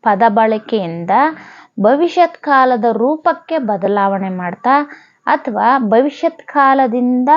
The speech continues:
ಭೂ-, ವರ್ತಮಾನ ಕಾಲಕ್ಕೆ ಪದ ಬಳಕೆಯನ್ನ ಬದಲು ಮಾಡ್ಕೊಂತ ಹೇಳೋದೇ ನಾವು ಕಾಲ ಪಲ್ಲಟ ಅಂತ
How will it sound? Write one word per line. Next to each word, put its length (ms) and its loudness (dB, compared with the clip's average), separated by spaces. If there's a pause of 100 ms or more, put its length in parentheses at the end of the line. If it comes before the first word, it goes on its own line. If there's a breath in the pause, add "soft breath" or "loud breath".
(160)
ಭೂ-, 360 -6 (400)
ವರ್ತಮಾನ 640 0
ಕಾಲಕ್ಕೆ 600 -4 (760 loud breath)
ಪದ 220 2
ಬಳಕೆಯನ್ನ 760 -2
ಬದಲು 580 -2
ಮಾಡ್ಕೊಂತ 720 -2 (100)
ಹೇಳೋದೇ 760 0
ನಾವು 460 -6 (180)
ಕಾಲ 360 0
ಪಲ್ಲಟ 580 -6
ಅಂತ 320 -8